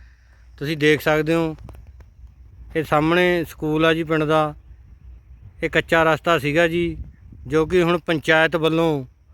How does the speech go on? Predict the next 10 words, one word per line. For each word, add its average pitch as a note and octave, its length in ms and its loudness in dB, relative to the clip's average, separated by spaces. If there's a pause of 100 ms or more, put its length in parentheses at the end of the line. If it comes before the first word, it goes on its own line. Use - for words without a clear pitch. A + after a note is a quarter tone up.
(1000)
ਪੱਕਾ E3+ 360 2
ਹੋਣ E3 260 4
ਜਾ D3 240 4
ਰਿਹਾ D#3 220 4
ਜੀ। E3+ 160 -2
ਇਹ E3 280 2
ਤੁਸੀਂ D#3 260 -6
ਦੇਖ C#3+ 240 2
ਸਕਦੇ D3+ 360 0
ਹੋ, E3 260 0